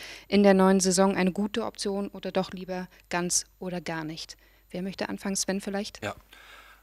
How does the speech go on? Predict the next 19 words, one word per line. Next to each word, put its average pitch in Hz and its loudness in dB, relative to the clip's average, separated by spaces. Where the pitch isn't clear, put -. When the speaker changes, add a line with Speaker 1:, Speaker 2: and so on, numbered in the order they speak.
Speaker 2:
Also, 110 -2
ähm, 104 2
hier 123 -2
beim 120 4
F 123 2
C - -4
Sankt 113 2
Pauli 120 2
sind 113 -2
die 110 -2
Fans 120 0
gut 127 -8
in 120 -2
den, 120 -2
in 117 -4
den 113 -2
Prozess - 0
und 110 -8
eingebunden. 135 -2